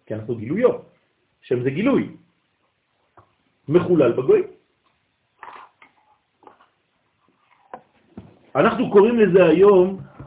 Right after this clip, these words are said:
גאווה לאומית. אנשים שלא מבינים, הם חושבים שזה איזה מין ציונות בשקל. לא. זה העניין, רבותיי. זה גאווה לאומית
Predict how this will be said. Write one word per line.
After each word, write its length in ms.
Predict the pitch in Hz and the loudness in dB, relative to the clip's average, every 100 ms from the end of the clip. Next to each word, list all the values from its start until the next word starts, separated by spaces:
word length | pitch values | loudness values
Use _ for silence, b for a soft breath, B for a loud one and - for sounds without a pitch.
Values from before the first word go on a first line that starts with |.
| 117 | -6
גאווה 540 | 123 143 139 113 165 | -4 -2 -4 -2 -2
לאומית. 540 | 156 135 135 135 113 - _ | -2 -2 -4 -8 -10 -14 _
אנשים 280 | 127 135 208 | -14 -8 -6
שלא 300 | - 190 226 | 0 4 4
מבינים, 420 | 220 147 147 156 | 4 2 -2 -4
הם 80 | 160 123 | -4 -6
חושבים 220 | 120 151 | -10 -8
שזה 240 | 123 123 | -6 -2
איזה 180 | 127 117 | 0 -2
מין 200 | 127 127 - | -4 -8 -6
ציונות 440 | 123 120 127 117 - _ _ _ _ _ _ _ _ | -2 -2 -2 -8 -14 _ _ _ _ _ _ _ _
בשקל. 500 | 107 107 127 117 92 85 - _ _ _ - | -14 -6 -4 -4 -10 -12 -20 _ _ _ -14
לא. 540 | 127 196 254 226 123 - _ _ _ _ _ _ _ _ _ _ _ _ _ _ _ _ _ _ _ _ _ _ _ _ _ _ _ | -4 -2 0 -4 -6 -14 _ _ _ _ _ _ _ _ _ _ _ _ _ _ _ _ _ _ _ _ _ _ _ _ _ _ _
זה 340 | 113 113 262 | -8 2 4
העניין, 540 | 269 247 226 226 277 277 | 4 2 -2 -2 -2 -2
רבותיי. 520 | 208 127 110 104 85 76 _ _ _ _ _ _ _ _ | -4 -8 -10 -10 -12 -14 _ _ _ _ _ _ _ _
זה 200 | 110 110 180 | -8 2 2
גאווה 520 | 160 180 175 170 247 247 | 4 0 0 -2 -2 2
לאומית 960 | 208 180 202 196 208 277 294 147 - | 2 2 -4 -8 -6 -4 -4 -6 -16